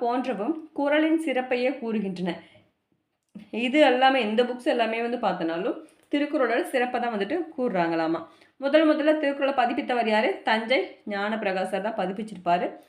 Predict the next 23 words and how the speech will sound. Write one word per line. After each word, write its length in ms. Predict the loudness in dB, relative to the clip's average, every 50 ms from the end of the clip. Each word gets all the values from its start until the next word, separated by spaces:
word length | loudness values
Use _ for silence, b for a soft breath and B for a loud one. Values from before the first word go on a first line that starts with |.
| B B B B -4
ஆயிரத்தி 420 | -2 2 4 4 4 4 2 -2 -4
எட்நூத்தி 300 | -4 -4 -4 -4 -4 0
பன்னிரெண்டுல 540 | 2 2 2 2 0 -2 -2 -2 0 -2 -2 -2 -6 -12 -10 _
பதிப்பிச்சு 400 | -2 -2 -2 -2 -6 -8 -6 -4
வெளியிட்டிருப்பாரு 640 | -2 -2 -2 -2 -2 -4 -8 -4 -4 -4 -4 -4 -6 -10 -18 _ _ _ _ _ _ _ _ _ _ _ _ -8
தஞ்சையில, 380 | -6 -6 -4 -4 -2 -2 -2
ஓகேவா? 280 | -2 -4 -4 -6 -6 -6 B B B B B B B B _
முதலில் 460 | -6 -4 6 8 8 8 8 6 2 0
உரை 240 | 0 0 2 2 4 4
எழுதியவர் 340 | 2 2 0 0 0 -2 0
யாருன்னு 320 | 0 0 0 0 0 -2 -2
பார்த்தோன்னா, 300 | -4 -4 -2 -4 -6 -6 -8 -12 -20 _ _ -6
மணக்குடவர். 500 | -4 -2 -2 -2 -2 -2 -2 -2 -2 -2
ஃபர்ஸ்ட் 320 | -2 -2 -2 -2 -2 -6 -6
உரை, 240 | -4 0 0 0 0
திருக்குறளுக்கு 440 | -2 -4 -6 -4 -4 -4 -4 -2 -4
வந்து 120 | -6 -2 0
பதின்மர் 400 | 0 0 0 -2 -4 -4 -4 -4
வந்து 160 | -4 -4 -4
உரை 160 | -2 -2 -2
எழுதியிருப்பாங்கன்னு 520 | 0 0 -2 -4 -2 -2 -2 -2 -2 -4 -4
சொல்லி 140 | -6 -4 -4
படிச்சிருப்போம். 440 | -6 -6 -4 -6 -8 -6 -8 -8